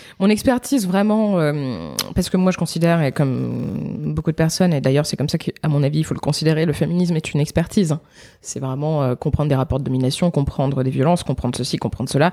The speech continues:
les déconstruire et apporter, euh, des solutions. Euh, donc, c'est une véritable expertise.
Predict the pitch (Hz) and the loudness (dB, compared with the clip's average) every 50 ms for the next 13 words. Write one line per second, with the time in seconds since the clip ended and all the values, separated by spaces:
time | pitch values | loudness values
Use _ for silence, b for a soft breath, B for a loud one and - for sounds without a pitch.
0 | B B B B B B 160 165 151 143 - - - - - 190 180 175 151 143 | B B B B B B 0 2 2 0 0 -2 -4 0 2 2 2 2 0 -2
1 | 143 - 147 - - 185 170 147 151 135 135 127 143 147 - - 143 147 - - | -4 -4 -8 -4 -2 -2 0 0 0 -2 -4 -4 -6 -6 -6 -4 -4 -4 0 0
2 | 254 269 B B B B B B B B B - - 160 143 143 143 135 135 135 | 0 0 B B B B B B B B B -8 -4 -2 -2 0 0 0 -2 -2
3 | 131 131 131 - 123 135 - - 139 135 135 131 135 131 143 127 131 131 - - | -4 -4 -6 -8 -10 -12 -10 -10 -8 -4 -4 -4 -2 -2 -4 -4 -4 -6 -6 -6
4 | 139 151 - - 247 277 262 196 170 | -6 -6 -4 -2 0 2 2 2 0